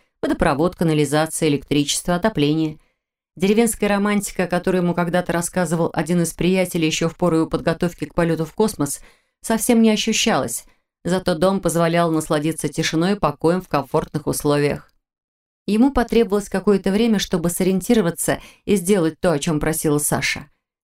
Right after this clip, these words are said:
К тому моменту, когда он закончил, она тоже вошла в дом вместе с небольшой железной лестницей.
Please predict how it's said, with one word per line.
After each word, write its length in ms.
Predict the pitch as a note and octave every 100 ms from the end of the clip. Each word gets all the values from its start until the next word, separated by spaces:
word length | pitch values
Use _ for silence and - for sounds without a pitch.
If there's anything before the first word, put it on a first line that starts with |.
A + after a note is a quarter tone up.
| _
К 60 | -
тому 260 | G3 F3 F3
моменту, 440 | E3+ E3+ D#3+ D#3+
когда 300 | D#3+ D3+ D#3
он 100 | D#3+
закончил, 560 | D#3+ - D#3 E3+ B3 -
она 260 | A#3+ C#4 C#4+
тоже 240 | A3+ F3+
вошла 340 | F3+ F3 F3
в 60 | D#3+
дом 280 | E3 A#3+ A#3+ - -
вместе 400 | E3+ A3+ C4+ G3
с 100 | -
небольшой 420 | D#3 D#3 - G#3+
железной 420 | D3 C#3 D#3 D#3
лестницей. 600 | C3+ C3 - - - -